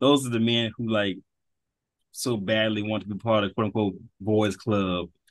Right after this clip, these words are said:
that straight men are a part of, that, that they perceive should be, be a part of. Um, you know, you don't have to think about necessarily, like, you know,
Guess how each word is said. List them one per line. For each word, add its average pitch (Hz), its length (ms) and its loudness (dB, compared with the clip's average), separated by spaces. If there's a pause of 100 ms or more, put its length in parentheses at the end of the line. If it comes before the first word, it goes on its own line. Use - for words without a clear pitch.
(140)
that 98 120 -6
straight 101 340 -2
men 95 400 0 (280)
are 98 180 0
a 80 40 -8
part 92 360 0
of, 92 80 -4
that, 90 100 -8
that 98 80 -4
they 92 80 -4
perceive 98 420 -2
should 95 160 -4
be, 92 140 0
be 90 140 -2
a 85 40 -6
part 92 280 -2
of. 85 300 -8 (640)
Um, 87 500 0 (380)
you 110 100 0
know, 98 220 0 (360)
you 135 120 6
don't 127 60 6
have 113 100 4
to 101 60 -6
think 113 120 2
about 107 140 2
necessarily, 107 400 2
like, 101 220 -2
you 110 60 -2
know, 95 280 -2